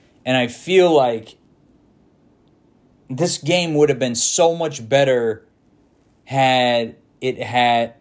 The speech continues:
ha-, had it some decent writing. Like, with some experience in Japan, these sequences that I see, I mean, they, they use the Japanese, uh, in, and, and it's, it's not that bad, but they use it as, like,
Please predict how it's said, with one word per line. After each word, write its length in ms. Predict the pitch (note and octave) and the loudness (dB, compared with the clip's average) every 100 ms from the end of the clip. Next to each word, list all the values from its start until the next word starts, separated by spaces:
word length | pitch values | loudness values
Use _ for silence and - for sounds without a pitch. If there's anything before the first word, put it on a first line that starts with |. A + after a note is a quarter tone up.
| - | -12
ha-, 220 | C3+ - | -10 -6
had 220 | G#2+ D3+ | -2 0
it 220 | D3 - - | 0 -6 -14
some 360 | - C3 A#2+ | -10 -8 -8
decent 540 | A2+ C#3 D3 - A#2+ - | -8 -8 -4 -4 -6 -2
writing. 460 | A2+ C3 G2+ - _ _ _ _ _ - | 0 0 -4 -16 _ _ _ _ _ -2
Like, 300 | C3+ C#3 - _ _ _ _ _ _ _ _ _ _ _ _ | 0 0 -8 _ _ _ _ _ _ _ _ _ _ _ _
with 200 | C#3 C#3+ | -4 -2
some 380 | - - G#3 G#3 | -2 2 2 0
experience 760 | F#3+ - - E3 E3 D3+ C#3+ | -4 -6 -2 -2 0 -2 -2
in 100 | C#3+ | -4
Japan, 840 | B2 B2 - D3 D3+ C#3 B2 A2 - _ _ - | -4 -6 -2 -2 0 0 -2 -6 -14 _ _ -10
these 200 | D3+ D3 | -6 -2
sequences 760 | - - F#3+ F#3+ F3 D3 C#3+ B2+ | -2 -2 -4 -4 -4 -2 -2 0
that 140 | B2+ | 0
I 160 | A#2+ A#2+ | 0 -2
see, 640 | - - D3 C#3+ C#3 C3 | -6 -2 0 0 -2 -4
I 20 | |
mean, 220 | B2+ B2+ B2 | -4 -2 -2
they, 260 | B2+ A#2+ | -4 -6
they 100 | C3+ | -8
use 320 | C3 E3+ A3 F3 | -6 -2 -4 -4
the 80 | |
Japanese, 920 | D3+ C#3+ C3 B2+ B2 B2 B2+ A#2+ - - _ _ _ _ - | -2 2 2 0 -4 -2 -2 -4 -10 -18 _ _ _ _ -14
uh, 40 | B2+ - | -14 -10
in, 220 | C#3 C3+ - | -10 -10 -8
and, 360 | B2+ B2+ B2 B2 - | -4 -4 -4 -10 -6
and 180 | B2+ B2 | -4 -4
it's, 380 | B2 B2 - - | -6 -6 -12 -10
it's 220 | C3 - | -10 -4
not 240 | D3 C#3+ C#3 | 0 0 2
that 240 | B2+ G#2 | 0 2
bad, 460 | A#2+ A#2+ A2+ A2 G#2+ | 0 2 0 -4 -6
but 160 | C3 B2 | -6 -4
they 80 | C3+ | -6
use 460 | C3 E3 G#3+ G3 | -4 -2 0 0
it 100 | E3 | 0
as, 180 | C3 A#2+ | -2 0
like, 360 | C3 A2+ A2+ | 0 0 -6